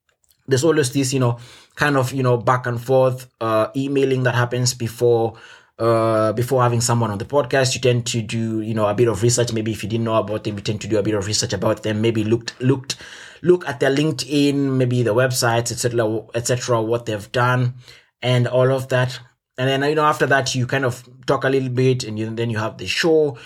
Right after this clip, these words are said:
And even before, you know, recording the podcast, you kind of have a conversation, you know, get to know each other,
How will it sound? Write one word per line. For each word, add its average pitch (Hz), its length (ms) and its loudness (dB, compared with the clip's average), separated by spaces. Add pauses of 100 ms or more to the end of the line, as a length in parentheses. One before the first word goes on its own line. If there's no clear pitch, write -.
(160)
And 151 140 -2
even 160 180 0
before, 139 680 0
you 127 80 -6
know, 117 160 2 (160)
recording 151 480 0
the 127 80 0
podcast, 127 560 0
you 120 40 -10
kind 127 200 -6
of 120 80 -8
have 117 160 -2
a - 20 -10
conversation, 139 1040 0
you 120 160 -2
know, 120 100 -2
get 117 240 -4
to - 80 -4
know 107 160 -2
each 98 140 -8
other, 143 500 0